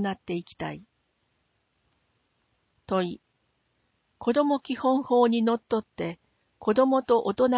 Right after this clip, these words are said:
が一緒に議論し、子どもが中心的な存在として、意見表明できる機会を作るべきではないか。答え。これまでも、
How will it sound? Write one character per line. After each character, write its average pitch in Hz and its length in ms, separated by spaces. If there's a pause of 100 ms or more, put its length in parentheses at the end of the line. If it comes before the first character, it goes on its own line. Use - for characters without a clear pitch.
が 226 180
一 220 140
緒 - 200
に 269 160
議 254 140
論 214 240
し、 180 340 (460)
子 220 140
ど 277 120
も 285 120
が 285 100
中 277 280
心 254 280
的 240 240
な 202 120
存 226 280
在 214 240
と 196 140
し - 140
て、 180 260 (420)
意 220 160
見 294 280 (100)
表 240 380
明 165 40
で 185 160
き 208 180
る - 280
機 - 120
会 214 240
を 160 140
作 - 240
る 254 80
べ 262 140
き 269 100
で 196 100
は 165 120
な 156 160
い 151 80
か。 - 280 (1900)
答 190 340
え。 156 140 (1120)
こ - 140
れ 285 120
ま 285 140
で 233 120
も、 165 260